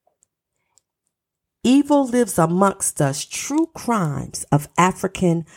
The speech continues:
Americans. Now, this story is coming out of Georgia. Let me tell you about this.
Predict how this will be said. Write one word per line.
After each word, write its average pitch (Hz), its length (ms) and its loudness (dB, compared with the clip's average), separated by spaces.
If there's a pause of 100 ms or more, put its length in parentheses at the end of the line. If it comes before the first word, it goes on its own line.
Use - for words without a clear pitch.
(240)
Americans. 151 960 -2 (1000)
Now, 240 240 4
this 349 240 0
story 254 420 2
is 202 200 -2
coming 214 440 -6
out 180 260 2
of 143 300 -6 (380)
Georgia. 147 600 -4 (1400)
Let 427 120 -6
me 392 60 4
tell 226 260 0
you 180 160 0
about 151 380 0
this. - 500 -14